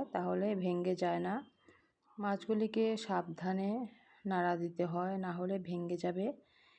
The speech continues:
এইভাবে আমি মাছগুলিকে, সবগুলি মাছ ভেজে নিয়েছি। এখানে আমি মাথা সমেত মাছগুলি রেখেছি। এখানে মোরলা মাছের মাথাগুলিকেও বাদ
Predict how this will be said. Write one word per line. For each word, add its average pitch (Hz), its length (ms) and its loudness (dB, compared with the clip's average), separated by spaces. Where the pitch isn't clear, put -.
এইভাবে 214 380 0
আমি 190 280 0
মাছগুলিকে, 190 800 -2
সবগুলি 185 500 0
মাছ 185 260 -2
ভেজে 180 300 0
নিয়েছি। 180 440 -2
এখানে 214 240 0
আমি 220 220 4
মাথা 190 460 2
সমেত 190 460 -2
মাছগুলি 185 600 -2
রেখেছি। 185 540 -2
এখানে 202 300 -2
মোরলা 196 380 2
মাছের 190 520 0
মাথাগুলিকেও 190 840 0
বাদ 185 220 2